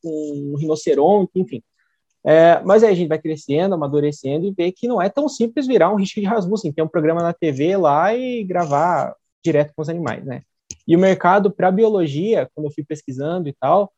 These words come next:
ele é me-, mais difícil, né, de você se inserir no mercado como um bacharel em biologia e trabalhar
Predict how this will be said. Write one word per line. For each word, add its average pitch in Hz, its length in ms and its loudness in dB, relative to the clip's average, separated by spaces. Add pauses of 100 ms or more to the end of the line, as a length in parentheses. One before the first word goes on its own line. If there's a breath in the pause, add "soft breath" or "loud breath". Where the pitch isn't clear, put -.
(280)
ele 180 260 6
é 196 140 6
me-, 254 200 2
mais 190 280 2
difícil, 180 540 -6
né, 151 140 0
de 147 80 -4
você 156 220 -4
se - 120 -10
inserir 165 340 -2
no 202 60 -2
mercado 156 640 0
como 147 460 -4
um - 20 -6
bacharel 139 720 2
em 135 100 -4
biologia 135 760 -2
e 135 60 -6
trabalhar 143 520 0